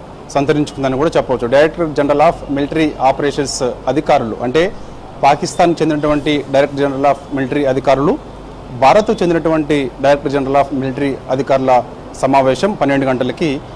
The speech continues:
ప్రారంభమవుతుంది. ఈ యొక్క సమావేశంలో అనేక అంశాలు చర్చకొచ్చే అవకాశం కనిపిస్తుంది. మనం కూడా ప్రధానంగా కొన్ని అంశాలు, ఆ, లేవనెత్తే అవకాశం కనిపిస్తుంది. అంటే ఏంటి, ఏ అంశాలు లేవనెత్తుతారంటే ప్రధానంగా ముఖ్యంగా పెహల్గాం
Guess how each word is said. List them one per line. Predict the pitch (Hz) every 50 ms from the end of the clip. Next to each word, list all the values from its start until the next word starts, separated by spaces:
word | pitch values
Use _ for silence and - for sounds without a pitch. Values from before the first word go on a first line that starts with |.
| - -
ప్రారంభమవుతుంది. | - 135 131 131 131 131 123 120 120 120 120 117 - 120 120 123 117 107 - - - -
ఈ | 135
యొక్క | 135 135 131 - 139 135 127 123 - - -
సమావేశంలో | 160 131 143 143 143 139 131 - 139 131 143 170 190 202 -
అనేక | 139 135 143 160 160 - 170
అంశాలు | 131 131 131 131 120 - 135 127 143 202 165 151 - - - - - - -
చర్చకొచ్చే | 143 - 165 147 156 143 - - 147 135 113
అవకాశం | 131 131 131 - 135 - - 135
కనిపిస్తుంది. | 123 131 131 - 147 127 - - 151 156 202 240
మనం | 208 156 143 156 156
కూడా | 147 160 190
ప్రధానంగా | 190 - 147 135 143 139 147 151 175
కొన్ని | - 156 139 135
అంశాలు, | 131 131 127 127 147 143 139 147 143 131 127 - - - - - - -
ఆ, | 131 131
లేవనెత్తే | 127 131 143 156 170 165 156 - 160 147
అవకాశం | 127 135 131 127 - 123 - - 180
కనిపిస్తుంది. | - 160 139 127 143 120 - 127 117 113
అంటే | 117 143 147 160
ఏంటి, | 147 151 160 151 170 160 156 156 -
ఏ | 131 147
అంశాలు | 156 156 156 - 170 151 139
లేవనెత్తుతారంటే | 131 131 131 127 - 143 113 123 117 117 113 113 107 165 226 339 - - - - - - - -
ప్రధానంగా | 139 143 147 165 156 147 139 131 151 208 - - - - - - -
ముఖ్యంగా | 147 156 - 208 196 196 208 214 196 - - - -
పెహల్గాం | 151 151 180 190 196 185 196 190 185 -